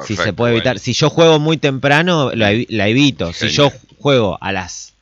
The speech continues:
Speaker 1: diez y estoy
Speaker 2: Mm.
Speaker 1: desayunando a las siete, tengo tiempo para digerir.
Speaker 2: Ahí está.
Speaker 1: Entonces le puedo poner un poquito de leche si estoy acostumbrado.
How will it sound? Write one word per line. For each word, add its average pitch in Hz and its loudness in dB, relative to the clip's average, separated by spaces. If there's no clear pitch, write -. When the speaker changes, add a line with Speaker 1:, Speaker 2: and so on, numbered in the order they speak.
Speaker 1:
diez 127 -4
y 95 -16
estoy 113 -6
Speaker 2:
Mm. - -2
Speaker 1:
desayunando 107 -6
a 101 -2
las 92 -4
siete, 135 2
tengo 120 -2
tiempo 123 -2
para 92 -6
digerir. 87 -4
Speaker 2:
Ahí 67 -16
está. - -20
Speaker 1:
Entonces 113 -2
le 123 2
puedo 113 2
poner 104 0
un 104 -2
poquito 104 -4
de 131 2
leche 160 2
si 101 -6
estoy 98 -2
acostumbrado. 151 0